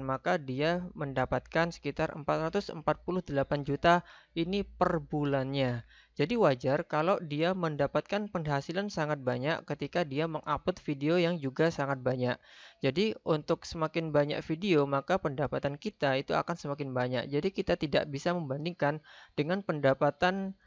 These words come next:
dari seorang YouTuber yang baru saja dimonetisasi. Misalnya hanya ada lima video, sepuluh video, atau hanya dua puluh video.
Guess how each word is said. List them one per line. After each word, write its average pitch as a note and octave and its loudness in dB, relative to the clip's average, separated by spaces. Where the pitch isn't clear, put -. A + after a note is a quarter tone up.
dari C#3+ 4
seorang F3+ 2
YouTuber D#3+ 2
yang D3+ -2
baru C#3 2
saja E3 0
dimonetisasi. C3+ 0
Misalnya C#3+ -2
hanya C#3+ -2
ada C3+ 4
lima E3 -2
video, D#3+ 2
sepuluh D#3 -2
video, D#3 0
atau D#3 0
hanya D3 -2
dua C3 2
puluh C#3+ -4
video. C3+ 2